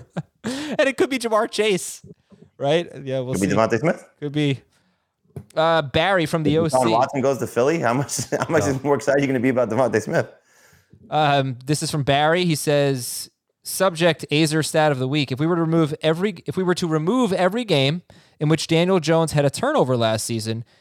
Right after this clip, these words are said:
Speaker 1: he would have averaged fourteen fantasy points per game. Are we sleeping on a top thirty quarterback in twenty twenty-one?"
Speaker 2: <laughs>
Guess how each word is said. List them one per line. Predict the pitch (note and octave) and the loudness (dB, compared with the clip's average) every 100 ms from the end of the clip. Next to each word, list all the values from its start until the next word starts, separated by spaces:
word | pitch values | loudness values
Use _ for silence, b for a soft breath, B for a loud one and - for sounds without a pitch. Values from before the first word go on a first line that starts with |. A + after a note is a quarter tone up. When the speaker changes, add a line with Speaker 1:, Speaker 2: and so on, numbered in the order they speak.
| b | b
Speaker 1:
he | b | b
would | E3+ F#3 | 0 2
have | F3 | 4
averaged | D#3+ D#3 D#3 C#3 | 4 4 2 -2
fourteen | - E3+ F#3 - E3+ D#3+ | -2 0 0 0 0 2
fantasy | D#3+ D#3 E3 | 2 2 0
points | G#3 D#3+ D#3 | 0 0 0
per | - C#3 | -2 -2
game. | E3 C3+ A#2+ | 0 0 0
Are | D3 | 0
we | D#3 | 0
sleeping | D3 E3 E3 E3+ | -2 0 0 0
on | D#3+ | 0
a | |
top | - D3+ D#3+ | 0 0 -2
thirty | - D#3+ D3+ | -2 -2 -2
quarterback | D3+ E3 A#2+ A2+ A2+ | -6 -6 -4 -4 -6
in | B2 | -8
twenty | - B2+ | -6 -6
twenty-one?" | A#2+ D#3 C3+ E3 C3+ | 0 -2 0 -2 0
Speaker 2:
<laughs> | D3 | -2